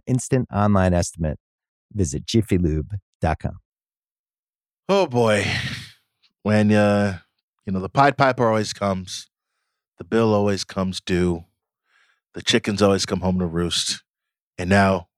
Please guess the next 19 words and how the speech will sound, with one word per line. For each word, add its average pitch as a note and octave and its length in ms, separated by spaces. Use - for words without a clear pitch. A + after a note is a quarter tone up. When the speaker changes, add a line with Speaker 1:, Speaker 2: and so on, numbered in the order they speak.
Speaker 2:
it's - 120
Marvin's F2+ 440
turn. E2 320
Tamira A#2 420
opens A2 240
up A2 80
a G#2 60
girls' G#2+ 240
chat A2 180
with G#2 120
Sam G#2 200
and G2 80
Raven A2 380
and F2+ 160
tells F#2+ 200
them F#2 100
all G#2 720
about G2+ 340
Marvin. F2+ 400